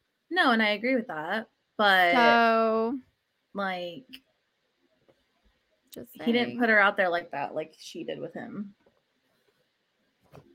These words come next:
Speaker 2: I think women in general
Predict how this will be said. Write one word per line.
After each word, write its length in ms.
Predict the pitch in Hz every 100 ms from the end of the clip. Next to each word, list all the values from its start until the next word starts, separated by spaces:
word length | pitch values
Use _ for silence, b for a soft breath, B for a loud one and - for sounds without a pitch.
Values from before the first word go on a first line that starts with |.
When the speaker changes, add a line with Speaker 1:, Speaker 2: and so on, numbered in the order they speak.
| -
Speaker 2:
I 140 | 262 269
think 240 | 359 381 247
women 680 | 220 226 233 240 240 262 233 _ - _ _ - -
in 220 | 247 233 220
general 640 | 214 214 226 233 247 269